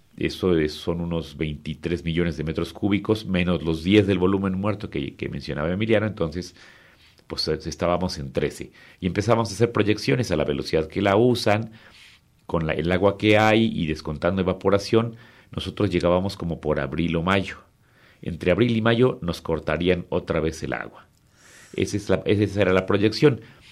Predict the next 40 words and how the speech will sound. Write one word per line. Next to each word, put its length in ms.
Eh, 640
ya 160
el 120
gobierno 380
ya 220
la 80
había 180
visto 340
venir 440
y 180
ya 180
tenía 320
un 160
plan, 280
bueno, 200
desde 260
hace 260
varios 380
meses, 440
porque 220
eso 180
es 220
una 140
cosa 180
que 140
lleva, 360
eh, 220
a 60
hacerla 280
varios 220
meses, 320
e 80
hicieron 380
un 120
acueducto 760
entre 280
la 200
presa 260
El 100
Salto 520